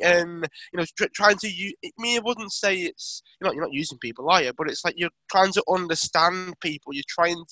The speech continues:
to, to figure out how they see the world, aren't you? That's kind of how how I s-, sort of perceive it. So what benefits could we have from, from trying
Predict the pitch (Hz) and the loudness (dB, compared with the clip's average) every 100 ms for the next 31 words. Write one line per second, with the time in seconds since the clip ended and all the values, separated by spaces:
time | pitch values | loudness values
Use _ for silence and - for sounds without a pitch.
0 | - 165 156 151 147 - - - - 156 | -2 -2 -2 -6 -10 -12 -14 -12 -12 -4
1 | 185 - 147 147 175 165 151 - - - | -4 -2 0 6 8 10 6 0 -8 0
2 | 165 160 156 147 - 151 131 131 185 190 | 2 2 0 -6 -8 -10 -10 -4 0 0
3 | 151 165 160 - 87 160 160 - 165 151 | 0 0 0 -2 -6 -4 -4 -4 -6 -4
4 | 156 151 143 135 _ _ - 147 160 160 | -2 0 0 -4 _ _ -8 4 4 4
5 | - - - 156 143 135 - 180 175 135 | -2 -12 -10 -10 -10 -12 -10 -10 -8 -10
6 | - - - 156 151 151 - - - 220 | -10 -10 -2 0 0 -4 -10 -20 0 2
7 | 226 208 220 220 208 175 - 190 170 170 | 4 2 2 0 -4 -6 -10 -8 -6 -2
8 | 196 175 - - - 151 143 135 - _ | 0 0 -6 -16 -8 -6 -6 -8 -16 _
9 | _ 165 - 175 165 | _ -16 0 2 2